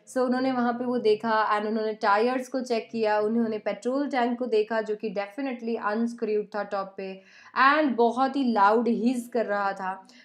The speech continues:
लोअर एटमॉस्फेरिक प्रेशर की वजह से, अ, फ्यूल एक्सपैंड होने लग गया था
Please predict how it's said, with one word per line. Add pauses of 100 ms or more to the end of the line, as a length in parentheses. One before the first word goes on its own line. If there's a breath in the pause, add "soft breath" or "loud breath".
लोअर
एटमॉस्फेरिक
प्रेशर
की
वजह
से,
अ,
फ्यूल
एक्सपैंड
होने
लग
गया
था